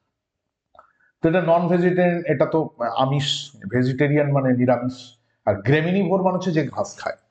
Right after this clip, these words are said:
ঘাস খায়। তো এটা কার্নিভোর হবে। কার্নিভোরাস মানে হচ্ছে যে মাংস খায়, বাঘ, সিংহ, এরা কার্নিভোরাস।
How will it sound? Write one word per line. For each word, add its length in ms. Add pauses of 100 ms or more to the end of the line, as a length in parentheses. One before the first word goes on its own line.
ঘাস 400
খায়। 200 (400)
তো 60
এটা 120
কার্নিভোর 840
হবে। 160 (240)
কার্নিভোরাস 800
মানে 180
হচ্ছে 300
যে 380 (260)
মাংস 400
খায়, 160 (100)
বাঘ, 360 (540)
সিংহ, 540
এরা 140
কার্নিভোরাস। 840